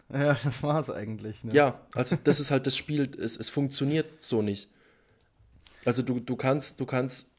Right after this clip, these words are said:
Speaker 2: das ist ja das, was ich letztes Mal gesagt hab, im Fußball, im Basketball hat ein einzelner Spieler einen unglaublichen Impact.
Speaker 1: Ja, da
Speaker 2: Im
Speaker 1: gibt's ja
Speaker 2: Football
Speaker 1: auch dann
Speaker 2: überhaupt nicht.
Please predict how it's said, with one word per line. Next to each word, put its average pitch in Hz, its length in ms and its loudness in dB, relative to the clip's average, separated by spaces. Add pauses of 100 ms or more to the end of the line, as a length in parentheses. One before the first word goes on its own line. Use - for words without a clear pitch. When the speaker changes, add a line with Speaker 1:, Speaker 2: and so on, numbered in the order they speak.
Speaker 2:
das 127 240 0
ist - 80 0
ja 135 80 2
das, 127 160 -2
was 120 140 -4
ich 117 100 -6
letztes 123 300 -2
Mal 120 140 -4
gesagt 120 320 -2
hab, 127 200 -2 (280)
im 107 120 -4
Fußball, 90 640 2 (160)
im 104 120 -6
Basketball 117 640 4
hat 101 140 -4
ein - 60 -4
einzelner 104 400 0
Spieler 95 340 -2
einen 90 80 -4
unglaublichen 107 580 0
Impact. 87 480 -4 (800)
Speaker 1:
Ja, 127 180 2
da 123 60 6
Speaker 2:
Im 127 40 2
Speaker 1:
gibt's 135 200 2
ja 135 80 8
Speaker 2:
Football 117 120 10
Speaker 1:
auch - 40 -6
dann 120 260 6
Speaker 2:
überhaupt 113 760 4
nicht. 104 260 -6